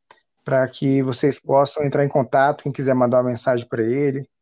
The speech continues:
conhecer melhor aí o trabalho. Ele tem um, um, dentro do site dele também,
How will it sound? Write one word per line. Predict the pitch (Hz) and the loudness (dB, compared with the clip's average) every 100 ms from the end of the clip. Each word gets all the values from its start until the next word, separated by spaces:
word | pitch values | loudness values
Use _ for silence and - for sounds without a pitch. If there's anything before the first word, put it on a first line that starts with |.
| _ _ _ | _ _ _
conhecer | 147 139 - 139 131 | -2 -2 0 0 2
melhor | 127 120 127 135 | 2 2 4 2
aí | 127 | 2
o | |
trabalho. | 127 127 120 127 143 139 139 - _ _ _ _ | 0 -2 2 2 2 0 -4 -10 _ _ _ _
Ele | 131 127 | -6 -4
tem | 127 143 | 0 2
um, | 143 131 131 123 | 4 2 0 -2
um, | 120 | 2
dentro | 131 139 | 0 2
do | 131 123 | 2 0
site | - 131 131 - | 2 2 2 -2
dele | 123 127 123 | 0 0 0
também, | 131 120 127 135 | -2 -2 -2 -4